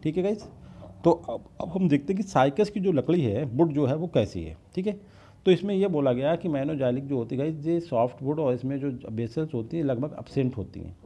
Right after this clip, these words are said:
ठीक है। तो इस बात पे जो वुड बनती है उसे मेनोजाइलिक बोलते हैं, सिंपल सा और कोई बात नहीं है।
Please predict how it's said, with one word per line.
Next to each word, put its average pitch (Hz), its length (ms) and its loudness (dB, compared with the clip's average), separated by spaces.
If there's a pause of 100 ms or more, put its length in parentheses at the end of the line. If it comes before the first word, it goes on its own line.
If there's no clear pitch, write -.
(180)
ठीक 170 120 0
है। 196 140 -2 (300)
तो - 80 -2
इस 165 220 0
बात 151 240 4
पे 160 80 -2
जो 156 100 -2
वुड 143 180 0
बनती 131 300 -2
है 156 60 2
उसे 143 120 -2
मेनोजाइलिक 113 520 -2
बोलते 98 240 -6
हैं, 82 60 -8
सिंपल 104 320 -4
सा 104 100 0
और 101 100 0
कोई 120 220 -4
बात 131 220 -2
नहीं 147 140 -4
है। 175 60 -6